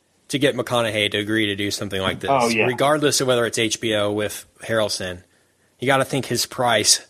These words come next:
Speaker 1: has significantly gone up in the past, uh, six to eight months, especially. So, man, just to top off, like, Mc-, the McConaissance last year with Mud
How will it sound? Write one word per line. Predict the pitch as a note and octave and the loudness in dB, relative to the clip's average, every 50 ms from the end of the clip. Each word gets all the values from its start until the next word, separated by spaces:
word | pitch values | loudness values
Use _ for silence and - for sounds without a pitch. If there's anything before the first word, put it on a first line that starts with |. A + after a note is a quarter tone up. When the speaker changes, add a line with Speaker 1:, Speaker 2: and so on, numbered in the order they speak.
| - | -8
Speaker 1:
has | - - A2+ G#2 G2+ - | -4 -2 0 0 2 2
significantly | - - C3+ A2 G#2 A2 B2+ A#2+ G#2+ A2+ G#2+ A2+ A2 G#2 | 2 2 2 0 0 2 2 2 0 0 -4 -2 -2 0
gone | G2 A2 G#2 G2+ G#2 | 2 2 2 2 2
up | G2+ F#2+ F#2 - G2 | 2 2 2 0 -2
in | G2 | -8
the | F#2 | -6
past, | - - G2+ F#2+ F#2 F2 - - - - _ _ _ _ _ _ _ _ _ | -4 -2 0 2 2 2 0 -2 -4 -8 _ _ _ _ _ _ _ _ _
uh, | - G2+ G2 G2 F2+ | -4 -2 0 0 0
six | - - - - C#3+ A#2+ - | 0 2 2 2 2 2 2
to | - A2+ | 2 0
eight | G2+ G#2 G#2+ | 0 -2 0
months, | A2 G#2 G2+ F#2 - | 0 2 0 0 0
especially. | G2 - - - G#2 F#2+ - - F#2 F#2+ F2+ - - _ _ _ _ _ _ _ _ _ _ _ _ _ _ _ _ - | -4 -2 0 2 0 0 0 -2 -4 -4 -6 -8 -12 _ _ _ _ _ _ _ _ _ _ _ _ _ _ _ _ -6
So, | - - D#3 D3+ D3 C3 | -2 2 2 2 2 2
man, | C#3 D#3 G3 G3+ E3+ | 4 4 4 4 4
just | D#3 A3 - - | 4 2 0 0
to | - E3 | -2 -4
top | - - G3+ A#3+ B3 - | 0 2 2 2 4 4
off, | E3+ F3 G3 G#3 G3+ - | 4 4 4 2 2 2
like, | G3 E3 D3 C#3 C3 C3 - | 4 4 4 4 2 0 -2
Mc-, | B2 C3 A#2+ A#2 - - _ _ _ _ | -2 -2 -2 -4 -6 -12 _ _ _ _
the | - C3+ | -8 -6
McConaissance | B2 B2+ A#2+ - - C3+ C#3+ D3+ D#3+ - - F3 E3+ F3+ E3+ - | -4 -4 -4 -4 -2 -2 0 0 2 2 4 4 4 4 2 2
last | F#3+ F3+ F3+ F3 - - | 2 2 2 2 2 2
year | F3 E3+ F3 F#3 F#3+ | 2 4 4 4 4
with | E3+ D3 B2 - - | 4 2 0 0 -2
Mud | C3 B2 C3 C3+ C#3 C#3+ D3 D3+ C#3+ C#3 | -2 0 0 2 4 4 2 2 0 -4